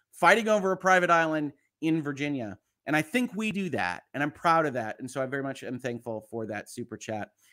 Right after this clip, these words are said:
And this is just a ridiculously generous super chat, Oima. Um, thank you so much.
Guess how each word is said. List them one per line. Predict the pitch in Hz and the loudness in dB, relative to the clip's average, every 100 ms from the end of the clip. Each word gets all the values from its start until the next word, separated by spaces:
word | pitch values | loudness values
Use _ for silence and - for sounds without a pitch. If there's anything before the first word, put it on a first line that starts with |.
| - | -8
And | 151 147 131 | 0 0 0
this | 233 262 - - | -2 0 -4 -4
is | 175 | -4
just | 151 165 165 | -4 -4 -4
a | |
ridiculously | 147 143 147 139 - 120 | -4 -4 -6 -8 -6 -6
generous | 123 120 113 | -6 -6 -8
super | 117 107 | -10 -12
chat, | - 110 107 | -8 -6 -6
Oima. | 107 104 101 104 _ _ _ - | -6 -6 -8 -10 _ _ _ -6
Um, | 110 107 104 101 101 _ | -2 -2 -2 -4 -8 _
thank | 143 131 | -6 -6
you | |
so | 120 120 | -4 -2
much. | 117 113 - - | -2 -4 -8 -18